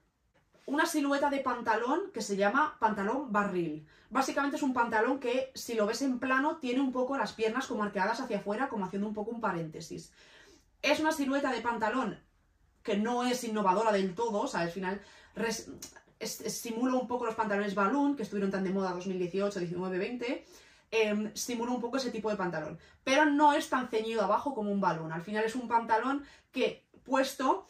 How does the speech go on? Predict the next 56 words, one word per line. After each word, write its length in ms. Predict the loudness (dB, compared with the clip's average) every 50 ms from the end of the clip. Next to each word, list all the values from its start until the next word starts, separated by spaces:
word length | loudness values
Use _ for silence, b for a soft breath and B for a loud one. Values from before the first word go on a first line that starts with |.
| B B _
te 120 | -4 -2
queda 200 | 0 2 0 0
como 160 | 2 0 -2
ceñido, 500 | -2 0 0 0 0 2 0 0 0 0
suele 200 | -4 -2 -4 -4
ser 160 | -4 -4 -4 -2
de 100 | -4 -4
tiro 280 | -4 -4 -2 -2 -2
medio, 840 | -2 -2 -4 -4 -4 -4 -4 -4 -2 0 2 2 4 4 4 2 0
tiro 240 | -2 -4 0 2 2
alto, 500 | 2 2 2 0 -2 0 0 0 -2 B B B B B B B B _ _
y 360 | 0 2 2 2 2 0 -2 -2
en 160 | 0 2 2
la 120 | 2 2
pierna 420 | 2 0 0 0 2 2 0 0 0
te 100 | -2 -2
queda 180 | -2 -2 -2
como 140 | -2 -2 0
más 240 | 0 0 0 0 -2
ancho 240 | -4 -4 -4 -6 -6
de 100 | -4 -4
los 120 | -2 -2
laterales 540 | -2 -2 -2 0 0 0 0 0 -4 -4 -4
y 40 | -2
luego 260 | -2 0 0 2 2
vuelve 200 | 2 2 0 0
a 40 | -2
ser 160 | -2 -4 -2
más 160 | 0 0 0
recto 260 | 0 -4 -6 -6 -8 -8
abajo. 340 | -8 -8 -12 -14 -16 -18 B B B B B B B B _ _
Es 140 | 0 2 2
un 100 | 4 2
pantalón 380 | 2 2 2 2 0 0 0
que 120 | -2 -2 -2
depende 500 | -2 -2 0 0 0 2 2 2 2 0
del 360 | 0 0 0 -2 -2 -4 -2
proveedor, 400 | -2 -2 -2 0 -2 -4 -4 -2
de 60 | -2
la 60 | -2
persona 240 | -2 -4 -4 -6 -6
que 60 | -4
lo 60 | -4 -4
está 120 | -6 -6
haciendo, 220 | -6 -6 -4 -4
el 80 | -4 -4
diseñador, 420 | -4 -6 -6 -4 -2 -2 -2 -2
lo 100 | 0 0
hacen 180 | 0 0 -2 -4
como 160 | -4 -4 -4
mucho 280 | -2 -2 -2 -2 -2 -2
más 140 | -4 -4 -6
exagerado, 600 | -6 -8 -8 -4 0 2 2 2 2 2 -2 -2
que 80 | -2
de 80 | -2 -2
repente 480 | -2 -2 -4 -2 -2 -4 -6 -8 -12